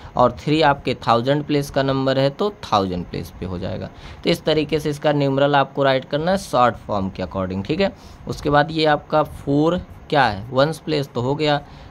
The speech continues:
सिक्स आपका ten's place तो हो गया, फ़ोर आपका hundred place का है तो फ़ोर हो गया।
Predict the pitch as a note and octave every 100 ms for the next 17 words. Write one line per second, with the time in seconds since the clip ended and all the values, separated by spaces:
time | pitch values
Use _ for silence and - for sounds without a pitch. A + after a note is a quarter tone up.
0 | - - D3 - D3 C#3 C#3 C3 - D3+
1 | D3 - D3 C3+ - A#2 B2+ C#3+ D3 C#3+
2 | - - - - C#3+ D#3 C#3+ C#3+ C3+ B2
3 | B2 C3+ D3+ - D3+ C#3+ - C#3 C#3 C#3
4 | B2+ - B2+ C#3+ D3+ D3 C#3+ C#3+